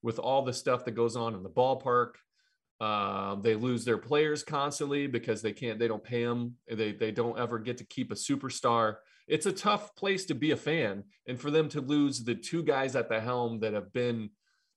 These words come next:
stalwarts of an organization that, that turned a corner and started winning again when, when Melvin took over,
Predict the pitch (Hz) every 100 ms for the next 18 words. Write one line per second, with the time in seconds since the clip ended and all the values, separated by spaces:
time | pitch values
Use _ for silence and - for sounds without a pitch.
0 | _ _ _ _ - - 110 147 151 135
1 | 123 127 113 113 127 120 110 120 123 123
2 | 107 104 - 117 113 - 135 123 113 127
3 | 120 107 - 117 107 95 117 139 143 147
4 | 165 175 143 110 104 113 107 110 110 107
5 | 117 110 110 120 170 175